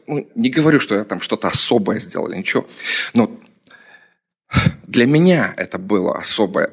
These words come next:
Это всё во мне перевернуло. Вы знаете, когда Бог тебе это говорит,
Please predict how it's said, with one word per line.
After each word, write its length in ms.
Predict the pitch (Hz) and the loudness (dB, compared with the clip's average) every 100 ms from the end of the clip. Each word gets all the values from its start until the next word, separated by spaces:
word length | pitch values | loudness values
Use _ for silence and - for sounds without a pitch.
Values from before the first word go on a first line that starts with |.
| - | -6
Это 180 | - 101 | -10 -10
всё 400 | - - - 156 | -4 -2 2 2
во 120 | 123 | 2
мне 180 | 107 98 | 2 2
перевернуло. 680 | 101 101 104 110 120 98 90 | 2 2 2 2 0 2 2
Вы 100 | 110 | 2
знаете, 280 | 165 170 - | 2 0 -2
когда 220 | 95 104 | -2 -2
Бог 340 | 92 104 101 | -2 0 -2
тебе 240 | - - 82 | -2 -4 -2
это 160 | 82 | -2
говорит, 520 | 92 95 98 92 76 | -2 0 2 0 -2